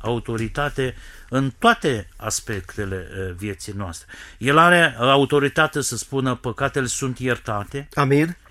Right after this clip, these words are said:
Speaker 1: El are autoritate să mă ridice, să, să te scoată, să mă scoată din probleme la care noi nu mai vedem nicio,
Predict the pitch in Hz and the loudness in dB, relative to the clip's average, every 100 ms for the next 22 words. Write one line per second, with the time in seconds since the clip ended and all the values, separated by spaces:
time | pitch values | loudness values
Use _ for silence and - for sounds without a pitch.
0 | - 120 131 147 156 151 147 147 143 131 | -8 0 4 8 8 8 4 2 2 2
1 | 156 139 143 - 147 123 - - - - | 0 0 0 0 0 0 -6 -20 -20 -20
2 | - - - 131 170 170 185 220 214 - | -20 -16 -4 4 6 8 6 4 2 0
3 | 110 - 120 110 104 - 135 123 107 - | -4 -2 -4 -4 -4 -2 -2 -2 -6 -2
4 | 147 - - 202 190 120 104 - 135 143 | 0 0 4 4 4 0 -2 -2 0 0
5 | - - 202 156 127 151 147 135 - - | 0 2 2 2 0 0 -2 -6 -12 -18
6 | - 165 180 170 233 214 160 160 - 196 | -2 2 4 6 6 4 2 0 2 2
7 | 190 - 165 175 185 208 202 214 208 196 | 2 -2 -6 -4 -2 0 2 2 2 0
8 | 175 190 202 202 196 - 190 190 180 185 | 0 0 0 -2 -2 -2 -2 -2 -4 -10
9 | 185 | -12